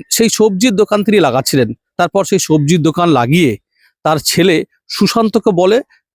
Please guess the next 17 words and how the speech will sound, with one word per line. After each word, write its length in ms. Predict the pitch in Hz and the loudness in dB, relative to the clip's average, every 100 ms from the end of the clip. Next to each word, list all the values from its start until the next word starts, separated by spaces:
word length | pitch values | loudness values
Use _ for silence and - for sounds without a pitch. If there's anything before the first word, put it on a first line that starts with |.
| _ - | _ -2
তিনি 200 | 220 254 | 2 2
একটু 220 | - 233 | 2 -2
আসছেন। 640 | - 143 - - - 127 101 _ - | 0 -2 -2 -2 -2 -4 -6 _ -6
তারপরে 420 | 175 196 233 240 - - | -4 0 2 0 -4 -6
সেখান 400 | - 220 262 240 | -2 0 0 0
থেকে 240 | 233 240 | 0 0
বেরিয়ে 340 | 202 190 202 208 | 2 2 2 2
যাওয়ার 300 | 208 208 190 | 2 0 0
পরই 420 | 160 185 180 107 - _ _ _ _ | 0 0 0 -6 -14 _ _ _ _
তাকে, 400 | 170 160 208 208 - _ _ _ _ | -4 0 0 0 -4 _ _ _ _
আহ, 320 | 151 139 127 - - 147 | -2 0 -2 -4 -10 -2
বলা 180 | 160 190 | 0 2
যেতে 180 | 202 202 | 0 -2
পারে 280 | 196 160 127 | 0 0 0
যে 120 | 135 | -2
একেবারেই 440 | 156 196 190 208 | -2 0 0 0
খুব 180 | - 196 | -2 -6